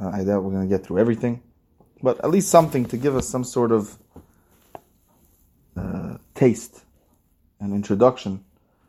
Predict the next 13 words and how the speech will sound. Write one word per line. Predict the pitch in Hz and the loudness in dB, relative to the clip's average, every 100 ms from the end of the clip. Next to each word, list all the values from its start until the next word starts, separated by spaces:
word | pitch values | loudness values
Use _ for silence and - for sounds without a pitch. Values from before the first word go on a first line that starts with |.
| _ - _ - | _ -20 _ -12
and | 101 110 | -6 -6
for | 104 120 | -2 -2
us | 135 | -2
to | - | -4
continue | 139 131 165 147 | -4 -2 0 0
from | 139 143 | 0 0
here | 175 131 127 - | 2 0 -2 -8
on | 101 | -2
our | 123 | 0
own, | 156 120 101 - _ _ _ _ _ _ | 2 0 -4 -12 _ _ _ _ _ _
to, | - 101 107 - | -6 -6 -6 -14
to | - | -20
think, | - 139 120 120 | -6 -2 -2 -6